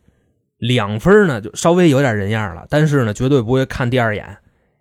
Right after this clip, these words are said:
三分儿呢，就可以肯定他是个人类啊，但是奇丑无比。四分儿啊，比三分儿好看点儿，但是有限。五分儿呢，这是一分水岭了，五分儿正常人，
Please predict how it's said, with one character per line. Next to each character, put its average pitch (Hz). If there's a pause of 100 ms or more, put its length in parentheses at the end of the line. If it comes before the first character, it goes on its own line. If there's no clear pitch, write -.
(360)
三 269
分 131
儿 117
呢， 98
就 120
可 143
以 185
肯 104
定 123
他 139
是 156
个 127
人 98
类 127
啊， 98
但 139
是 127
奇 -
丑 139
无 104
比。 - (680)
四 185
分 131
儿 113
啊， 87
比 104
三 160
分 160
儿 -
好 -
看 123
点 92
儿， -
但 123
是 117
有 101
限。 98 (640)
五 117
分 202
儿 214
呢， 123
这 151
是 131
一 156
分 175
水 165
岭 139
了， 95
五 113
分 170
儿 185
正 160
常 143
人， 127